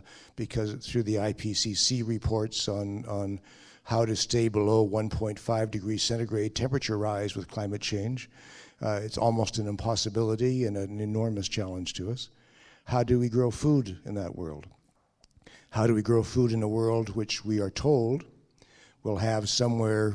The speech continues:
over nine billion, perhaps even as many as ten billion people by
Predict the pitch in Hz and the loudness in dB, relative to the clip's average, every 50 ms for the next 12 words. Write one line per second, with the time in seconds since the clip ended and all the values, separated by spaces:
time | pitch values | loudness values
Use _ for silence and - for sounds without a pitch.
0 | 95 - - 113 113 101 104 101 104 110 110 110 110 110 107 101 107 104 101 104 | -2 -4 -2 -2 0 0 0 0 0 0 2 2 0 0 2 4 4 4 4 2
1 | 110 117 113 - 95 104 107 104 - - 110 104 104 104 95 90 104 104 101 104 | 2 0 0 0 0 0 -2 -4 -4 -4 -4 -2 -2 -2 -4 -4 -4 -4 -4 -4
2 | 101 98 98 - - 113 120 120 120 117 113 110 107 104 101 98 95 - 110 104 | -4 -4 -4 -4 -2 0 2 2 2 2 2 2 2 0 -2 -4 -4 -4 -4 -4
3 | - - 113 120 120 117 107 92 90 92 98 87 | -4 -4 -4 -4 -4 -4 -4 -4 -4 -4 -6 -8